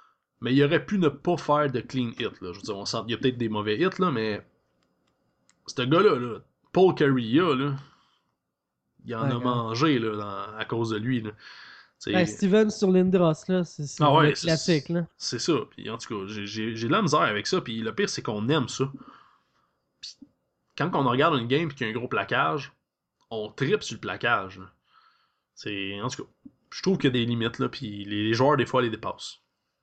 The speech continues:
Speaker 2: Ouais. Te rappelles-tu, euh, j'en reviens sur le, le, le truc de la drogue,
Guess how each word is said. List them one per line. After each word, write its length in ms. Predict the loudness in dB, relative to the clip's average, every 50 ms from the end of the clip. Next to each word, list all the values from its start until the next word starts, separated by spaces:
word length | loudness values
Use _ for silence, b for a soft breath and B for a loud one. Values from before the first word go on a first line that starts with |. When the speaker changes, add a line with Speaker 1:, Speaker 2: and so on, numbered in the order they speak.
| _ _ _ _ _ -8
Speaker 2:
Ouais. 140 | -8 -8 -8 _ B B B B B B _
Te 80 | 4
rappelles-tu, 680 | 4 4 4 4 2 2 0 0 0 2 2 4 4 4
euh, 280 | 4 4 4 4 4 4 2 -2 -8 -16 -12 -8
j'en 200 | -2 0 2 2
reviens 180 | 4 4 2
sur 180 | 2 0 0 2
le, 100 | 2 4
le, 160 | 4 4 4
le 160 | 4 4 2
truc 180 | 4 4 2 4
de 60 | 4
la 140 | 2 2 2
drogue, 600 | 0 0 2 4 4 4 4 4 2 2 2